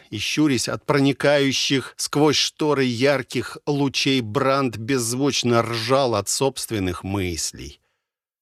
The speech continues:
«Проснуться <laughs> немного мертвыми. Ха-ха, ржу не могу. Держите меня двое. Блин, ну нахватался же фразочек у командира».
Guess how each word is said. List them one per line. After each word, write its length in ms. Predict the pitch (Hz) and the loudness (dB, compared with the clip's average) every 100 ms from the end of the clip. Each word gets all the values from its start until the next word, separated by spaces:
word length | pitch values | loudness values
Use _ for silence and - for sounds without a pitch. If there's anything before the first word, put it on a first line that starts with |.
| _ _ _ | _ _ _
«Проснуться 680 | - 120 139 135 123 110 92 - | -2 0 4 4 2 -2 -4 -4
<laughs> 80 | - | 2
немного 560 | 135 101 107 113 110 90 | 2 2 2 2 0 -2
мертвыми. 640 | 87 95 - 92 85 82 _ _ - | -4 -4 -6 -6 -6 -10 _ _ -6
Ха-ха, 560 | 139 - 120 117 113 | -4 0 0 2 0
ржу 380 | 107 104 95 120 | -2 -2 0 2
не 100 | 107 | 2
могу. 400 | 98 92 90 98 - _ _ _ - | 0 -2 -4 -6 -10 _ _ _ 0
Держите 440 | 175 139 151 151 | 2 2 0 -2
меня 180 | 98 76 | -4 -4
двое. 540 | 80 123 139 135 113 - _ | -2 0 2 0 -2 -8 _
Блин, 480 | - 117 123 101 78 90 | -6 0 0 0 -2 0
ну 260 | 139 143 | 2 4
нахватался 720 | 117 120 151 151 196 175 - 127 | 2 2 2 2 2 0 -2 -2
же 180 | 123 | -2
фразочек 720 | 107 160 185 113 95 - - - | -2 -2 -2 -2 -4 -6 -6 -8
у 80 | - | -6
командира». 720 | - 131 117 113 92 76 71 | -2 0 0 0 -2 -4 -8